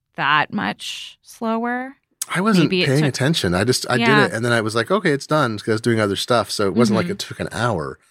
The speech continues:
Speaker 1: Right. It wasn't,
Speaker 2: Um,
Speaker 1: like, painfully slow all day without my phone or anything like that. So I don't know. I guess your mileage will vary.
Speaker 2: The,
Speaker 1: But
Speaker 2: the, the thing I don't like is I updated, uh, Mac O S to ten dot twelve dot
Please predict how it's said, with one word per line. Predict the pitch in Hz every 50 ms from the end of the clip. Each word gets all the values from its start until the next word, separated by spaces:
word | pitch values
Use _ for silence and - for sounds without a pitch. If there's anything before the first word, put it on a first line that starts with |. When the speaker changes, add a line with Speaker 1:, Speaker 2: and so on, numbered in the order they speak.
| _ _
Speaker 1:
Right. | 185 180 208 196 185 165 147 - - - -
It | 165
wasn't, | 175 196 185 180 190
Speaker 2:
Um, | -
Speaker 1:
like, | 170 170 156
painfully | - - 208 220 214 208 208 208 196 185
slow | 170 - - 180 180 170 165 160 160 156
all | - 170 180 170
day | 147 175 170 170 165 160 156 151 151
without | 143 156 - 156 147 -
my | 113 151
phone | - - 147 139 127 123
or | 123
anything | 120 98 98 - 110 104
like | 98 92 - -
that. | - - - - -
So | - - 147 139 135 139 - _ _ _ _ _ _ _ _ _ _ _ _ _
I | - 208 202
don't | 190
know. | 180 147 147 151 156
I | 165
guess | 175 190 180 - - -
your | 196 180 180 175 170 165 165 165 165 160
mileage | 170 180 175 160 151 151 151 151 147 - -
will | - 147 143 135
vary. | 139 131 131 143 143 147 - - - - - -
Speaker 2:
The, | - 180
Speaker 1:
But | 160 156 143 160 156
Speaker 2:
the, | 202 196 214 - _ _ -
the | 156
thing | 160 214 202
I | - 190 247
don't | 277 254 196
like | 147 123 120 -
is | - 120 117 110 110 107 - -
I | - 120 139 160 175 165 151
updated, | - - 123 - - 127 120 113 110 107 98 - -
uh, | 107 101 98 92 - - _ _ _ _ -
Mac | 101 113 113 117 - -
O | 110
S | 107 104 98 - -
to | - - 92 87 85
ten | - - 101 98
dot | 92 87 82 - _ -
twelve | - - 95 90 87 82 80 82 -
dot | - 85 78 76 -